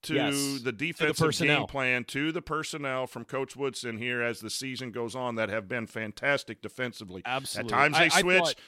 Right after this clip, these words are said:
Speaker 1: at times they don't, at times they doubled, at times they didn't. It's more active and changing things up than a, just a one way of doing things.
Speaker 2: I agree, and I, and I think worth noting was that f-, that starting unit has struggled at times this year with the perimeter defense, and they've been better lately, but, I mean, that's where we've seen them really struggle.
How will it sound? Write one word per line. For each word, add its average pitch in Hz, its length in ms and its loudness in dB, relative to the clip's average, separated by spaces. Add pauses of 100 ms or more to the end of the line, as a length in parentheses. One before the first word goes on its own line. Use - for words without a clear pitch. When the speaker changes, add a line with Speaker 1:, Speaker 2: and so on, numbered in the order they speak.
(100)
Speaker 1:
at 107 140 -8
times 135 300 4
they 151 120 6
don't, 175 320 6
at 131 100 -2
times 139 280 0
they 156 140 4
doubled, 165 480 2 (240)
at - 80 -20
times 139 240 2
they 135 80 4
didn't. 131 400 0 (180)
It's - 180 -10
more 170 320 2
active 151 440 2
and 123 100 -6
changing 143 400 -4
things 131 300 -6
up 143 180 -2
than 113 160 -8
a, 117 140 -6
just 131 260 -8
a 117 40 -4
one 127 320 -4
way 127 160 2
of 98 120 -2
doing 113 300 -4
things. - 400 -18 (640)
Speaker 2:
I 165 120 0
agree, 165 360 4
and 143 100 2
I, 143 80 4
and 139 180 2
I 139 120 2
think 185 320 0
worth 160 380 0
noting 147 380 2
was 113 220 -4
that 143 240 2
f-, - 280 -20
that 165 200 0 (100)
starting 180 540 0
unit 147 320 0
has 139 200 -2
struggled 175 460 -2
at 131 160 -4
times 160 460 -6
this 180 220 -4
year 185 260 4
with 185 220 0
the 190 80 -2
perimeter 185 420 0
defense, 196 680 -2
and 151 180 4
they've 156 120 4
been 220 160 8
better 196 260 8
lately, 147 380 2
but, 135 180 4
I 160 60 6
mean, 151 140 4
that's 156 280 4
where 165 140 6
we've 147 220 4
seen 160 200 6
them 120 180 2
really 143 280 4
struggle. 147 480 2